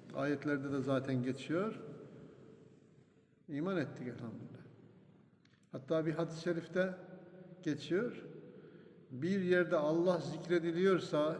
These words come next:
ya da Allah adına bir sohbet oluyorsa, Kur'an okunuyorsa,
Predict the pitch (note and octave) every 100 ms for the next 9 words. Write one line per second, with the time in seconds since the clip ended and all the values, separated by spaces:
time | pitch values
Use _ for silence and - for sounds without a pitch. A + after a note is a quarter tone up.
0 | - D#3 D#3 D3+ D3 - D#3+ D3+ E3+ D#3
1 | D3+ C#3+ D3 C#3 D3+ B2+ - D3 B2+ D#3+
2 | - C#3+ D3+ E3+ - - C3 C3 - -
3 | - - - - - - - - - -
4 | - - - C#3+ D#3 D3+ D3 D3 D3+ D#3+
5 | C#3 - C#3 D3+ F3+